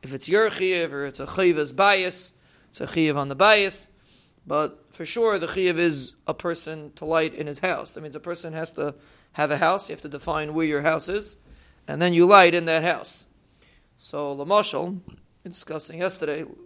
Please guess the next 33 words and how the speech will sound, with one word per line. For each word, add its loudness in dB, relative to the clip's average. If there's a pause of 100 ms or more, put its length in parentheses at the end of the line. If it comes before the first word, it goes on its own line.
(120)
someone -16
called -8
me -10
yesterday -6
with -4
a -4
shayla. 6
Rahman -2
Islan -10
is, -10 (800)
he's -20
in -16
the -14
hospital -8 (560)
with -4
his 2
wife, 10 (160)
and -16
he -12
has -10
a -16
ch-, -8
ch-, -10
his -12
child -2
in -6
the 2
hospital, 4 (340)
and -14
he's -12
not -2
coming -6
home. 2